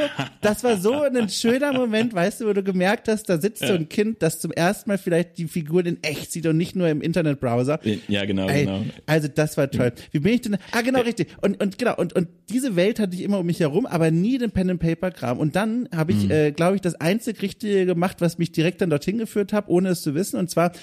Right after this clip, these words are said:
Speaker 2: ich habe klassische Archäologie studiert und da kam ich mit sehr vielen Leuten zusammen und das scheint so ein Ding
Speaker 1: Mhm.
Speaker 2: zu sein, so eine, so eine, so eine Sammelsumme. Leute, die
Speaker 1: Mhm.
Speaker 2: klassische Archäologie zumindest damals studiert haben,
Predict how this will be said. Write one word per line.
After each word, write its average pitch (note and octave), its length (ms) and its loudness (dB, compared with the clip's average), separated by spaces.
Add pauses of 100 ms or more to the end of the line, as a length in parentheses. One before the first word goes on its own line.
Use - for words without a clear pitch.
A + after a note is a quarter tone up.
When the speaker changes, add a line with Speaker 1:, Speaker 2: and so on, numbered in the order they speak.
(140)
Speaker 2:
ich - 60 -12
habe D#3+ 120 0
klassische F3+ 440 0
Archäologie C3+ 460 0
studiert E3 460 -2 (240)
und D#3 180 2
da F3 300 2
kam F#3 280 -2
ich F#3 160 -2
mit D3 200 -2
sehr G#3 320 -4
vielen D#3+ 260 -2
Leuten A2+ 380 0
zusammen A#2+ 400 -2
und D3 120 2
das C#3 160 0
scheint F3 300 0
so G3+ 60 -2
ein D#3 100 -2
Ding A2+ 180 2
Speaker 1:
Mhm. A#2 60 0
Speaker 2:
zu C#3 100 -2
sein, A2+ 280 0
so D3 80 -2
eine, B2+ 160 2
so C3 80 -2
eine, C3 200 0
so C3 80 -4
eine B2+ 160 0
Sammelsumme. B2+ 1040 0 (440)
Leute, G#3 380 0
die E3 160 -2
Speaker 1:
Mhm. A#2+ 80 4
Speaker 2:
klassische G#3 420 0
Archäologie E3+ 480 -2
zumindest D#3 460 -2
damals C#3+ 400 0
studiert D3+ 380 -4
haben, C3 260 0